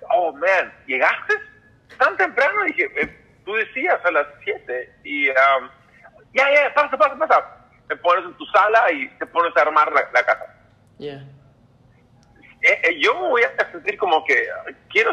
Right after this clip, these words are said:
Speaker 1: salirme de aquí, no estaba listo por mí", right?
Speaker 2: Yes.
Speaker 1: Pero si, si yo llego un poco temprano y estoy nervioso y un poco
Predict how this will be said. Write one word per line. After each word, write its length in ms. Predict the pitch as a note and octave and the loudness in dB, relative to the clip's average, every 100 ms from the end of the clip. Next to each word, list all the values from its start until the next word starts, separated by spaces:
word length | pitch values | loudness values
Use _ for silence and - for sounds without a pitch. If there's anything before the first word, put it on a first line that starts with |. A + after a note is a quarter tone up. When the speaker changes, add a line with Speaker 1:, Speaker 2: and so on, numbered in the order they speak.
| - | 0
Speaker 1:
salirme 380 | F#3 - G3 G3+ | 0 0 -2 0
de 120 | F3 | 0
aquí, 320 | - - A3 | -4 -8 -8
no 160 | G3+ G3 | -2 -2
estaba 300 | - G#3 D#3 | 2 2 4
listo 420 | C3 A#3+ - F#3 | 2 -2 -2 -4
por 140 | - B2 | -4 -4
mí", 100 | G2 - _ _ _ _ _ | -6 -10 _ _ _ _ _
right? 360 | - A3+ E4+ - | 2 2 0 -8
Speaker 2:
Yes. 340 | C#3+ C#3 C#3 - | -14 -14 -16 -2
Speaker 1:
Pero 380 | B3+ F3 D#3+ - - _ _ - _ _ - | 0 2 0 -4 -18 _ _ -20 _ _ -10
si, 80 | - - - | -10 -8 -6
si 160 | D#3 D#3 | -2 2
yo 420 | G3 A3 G#3+ - D3 | 2 2 0 -12 -18
llego 300 | C3+ F3+ F3 D3 | -2 0 0 -4
un 100 | - | -4
poco 200 | E3+ F3+ | -4 -4
temprano 540 | D3 B2+ C3+ C3+ C3 | -4 0 2 2 2
y 140 | B2 A2+ - | 0 -4 -16
estoy 300 | - D3+ D3+ | -4 -4 -2
nervioso 560 | C#3 C3 C#3 C#3+ - C#3 | 0 0 2 0 0 -2
y 140 | B2+ | -2
un 120 | - | -6
poco 560 | - C3 D3 C3 A#2+ | -8 -2 2 2 0